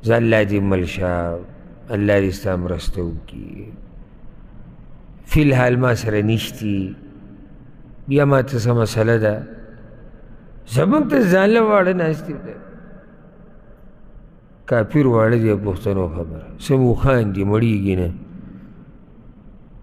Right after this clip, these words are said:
بالکل چې دې دومره نه فارغه کیږي چې یو لس روپۍ یو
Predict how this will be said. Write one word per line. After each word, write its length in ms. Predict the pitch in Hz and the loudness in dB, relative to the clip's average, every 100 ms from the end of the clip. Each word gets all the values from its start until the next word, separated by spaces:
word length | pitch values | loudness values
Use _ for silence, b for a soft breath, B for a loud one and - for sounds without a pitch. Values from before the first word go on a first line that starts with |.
| - - - - - - - - - - - - - - - - - | -20 -20 -20 -20 -20 -20 -20 -20 -20 -20 -20 -20 -20 -20 -20 -6 2
بالکل 320 | 180 196 - 156 | 4 4 2 2
چې 120 | 147 147 | 2 2
دې 80 | 160 | 4
دومره 220 | 160 156 | 4 4
نه 100 | 151 156 | 4 4
فارغه 320 | 143 131 120 | 4 4 2
کیږي 280 | 110 131 120 107 | -2 -2 -4 -2
چې 60 | |
یو 120 | 113 120 | 0 2
لس 180 | 135 120 | 2 0
روپۍ 260 | 117 139 117 | 0 2 2
یو 60 | 104 | 2